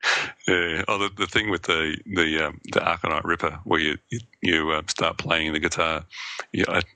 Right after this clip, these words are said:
I did that as a bat, and it, he turned straight into the, the character and, and started, uh, playing the guitar, and, and then when that, when that buff finished,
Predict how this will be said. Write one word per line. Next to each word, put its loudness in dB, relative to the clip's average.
I 4
did 0
that 0
as 2
a 2
bat, -2
and 2
it, 0
he 2
turned 0
straight 0
into -2
the, 0
the -4
character 0
and, -8
and 0
started, 0
uh, 2
playing 0
the -4
guitar, -2
and, -2
and 2
then 0
when 0
that, 0
when 2
that 0
buff -2
finished, 2